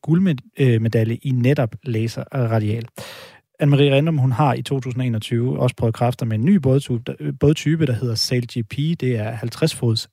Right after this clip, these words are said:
katamaraner, den hurtigste sejlbåd i verden. Øhm, og således altså introduktionen af Anne-Marie Rindum. Noget af et, øh, vildt år, øh, to tusind enogtyve har været for, det tror jeg, Rulle kan sige. Men jeg vil lige starte med V M, som du altså fik afsluttet her, øh, for nylig.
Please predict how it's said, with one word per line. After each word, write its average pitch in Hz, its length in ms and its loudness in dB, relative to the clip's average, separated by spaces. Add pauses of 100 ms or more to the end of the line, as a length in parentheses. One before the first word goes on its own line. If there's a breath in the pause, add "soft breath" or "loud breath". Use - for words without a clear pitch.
katamaraner, 117 680 -2 (420 loud breath)
den 131 80 -2
hurtigste 131 360 2
sejlbåd 117 560 -4 (120)
i 117 240 -4 (240)
verden. 117 520 -6 (680 loud breath)
Øhm, 123 520 2 (240)
og 165 80 2
således 175 480 4
altså 143 320 -2
introduktionen 131 640 2
af 127 140 0 (100)
Anne-Marie 120 440 2 (160)
Rindum. 123 380 2
Noget 151 460 4
af 127 180 2
et, 123 200 0
øh, 117 280 0
vildt 151 320 2
år, 139 420 2
øh, 117 260 2
to 139 160 -6
tusind 123 220 -2
enogtyve 131 380 -2
har 127 140 2
været 120 220 2
for, 135 80 2
det 123 120 0
tror 127 120 0
jeg, 120 80 0
Rulle 127 180 4
kan - 80 -16
sige. 139 160 -2
Men 143 60 2
jeg 135 60 2
vil 131 60 -4
lige 165 100 0
starte 160 440 2
med 143 240 4
V 143 340 0
M, 135 80 -4
som 131 180 -6
du 120 80 -2
altså 117 140 -2
fik 131 140 -4
afsluttet 123 460 2
her, 123 200 2
øh, 113 220 0
for - 200 -2
nylig. 120 420 4